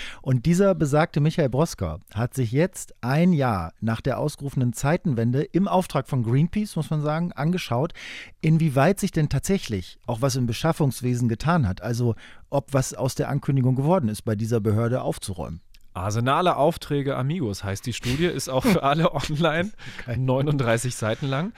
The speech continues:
Speaker 1: Ja.
Speaker 2: Und da stehen wirklich so ein paar unglaubliche Dinge drin, unter anderem, dass bisher kein einziger Euro aus diesem Sondervermögen für die Bundeswehr ausgegeben wurde, also in konkreten Projekten hinterlegt ist.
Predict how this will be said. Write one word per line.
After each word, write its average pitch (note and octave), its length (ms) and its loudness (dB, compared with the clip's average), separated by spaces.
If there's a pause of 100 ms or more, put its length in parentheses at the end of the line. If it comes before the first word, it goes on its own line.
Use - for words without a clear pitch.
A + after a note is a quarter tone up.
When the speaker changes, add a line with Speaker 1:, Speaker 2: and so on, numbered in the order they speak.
(120)
Speaker 1:
Ja. A2 280 -4
Speaker 2:
Und B2 180 -2
da A#2+ 80 -2
stehen B2+ 340 -2
wirklich A#2+ 340 -6
so - 80 -8
ein A#2+ 80 -8
paar C#3 200 -2
unglaubliche B2 600 -6
Dinge C3+ 280 -4
drin, A2+ 240 -6
unter C3 320 -4
anderem, C#3 560 -4 (580)
dass A#2+ 320 -4
bisher C#3 380 -4
kein A#2 320 -4 (100)
einziger D3+ 640 -6
Euro A2+ 320 -4
aus B2 320 -8
diesem C3 240 -6
Sondervermögen A#2+ 720 -4
für - 140 -12
die A2 100 -6
Bundeswehr A#2 420 -6
ausgegeben F2 540 -8
wurde, D#2+ 260 -10
also G2 200 -8
in B2 120 -10
konkreten B2+ 640 -8
Projekten - 540 -8
hinterlegt D2+ 600 -10
ist. - 260 -12